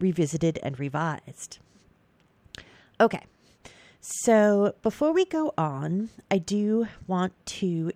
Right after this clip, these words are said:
talk a little bit more about, uh,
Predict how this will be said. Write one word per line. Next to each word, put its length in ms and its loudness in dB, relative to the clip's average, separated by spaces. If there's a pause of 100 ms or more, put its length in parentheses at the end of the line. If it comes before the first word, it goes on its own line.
talk 480 -8
a 80 0
little 340 0
bit 220 -2
more 640 -4
about, 720 -6 (560)
uh, 360 -6